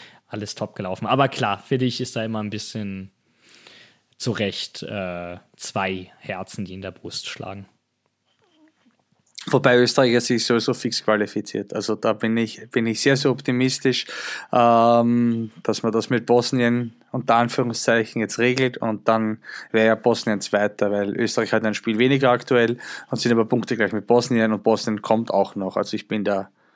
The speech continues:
Speaker 2: ich bin da echt optimistisch, dass Österreich das dieses Jahr packt.
Speaker 1: Bosnien
Speaker 2: Mehr optimistisch
Speaker 1: hat
Speaker 2: als bei Italien. <laughs>
Speaker 1: Ja, also wenn man guckt, Zypern und San Marino sind auch noch in der Gruppe, da sollte man noch die restlichen Punkte zusammen sammeln. Ähm,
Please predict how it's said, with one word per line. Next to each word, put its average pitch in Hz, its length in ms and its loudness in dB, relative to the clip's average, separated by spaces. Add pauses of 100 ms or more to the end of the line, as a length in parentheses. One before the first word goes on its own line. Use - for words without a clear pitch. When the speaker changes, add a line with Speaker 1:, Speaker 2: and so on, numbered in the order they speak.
(480)
Speaker 2:
ich - 120 -14
bin 131 100 4
da 131 80 8
echt 143 140 2
optimistisch, 113 580 0
dass - 460 -2
Österreich 104 560 0
das - 320 -6 (120)
dieses 101 300 -6
Jahr 98 160 0
packt. - 560 -6 (320)
Speaker 1:
Bosnien 127 320 -2
Speaker 2:
Mehr 170 160 8
optimistisch 139 520 4
Speaker 1:
hat 131 80 4
Speaker 2:
als 120 160 -2
bei 120 200 4
Italien. 107 640 2 (340)
<laughs> 139 60 -4 (840)
Speaker 1:
Ja, 113 140 -4
also 131 220 2
wenn 147 100 2
man 143 220 2
guckt, 151 240 0
Zypern 156 420 2
und 135 160 0
San 139 160 0
Marino 135 320 2
sind 123 160 0
auch 127 80 -2
noch 139 140 0
in 127 60 0
der 123 100 0
Gruppe, 127 260 -4
da 120 100 -2
sollte 117 240 -2
man 120 140 -2
noch 117 140 -6
die - 80 -8
restlichen 117 440 -8
Punkte 123 280 -8
zusammen 107 440 -4 (380)
sammeln. 160 640 4 (480)
Ähm, 135 800 4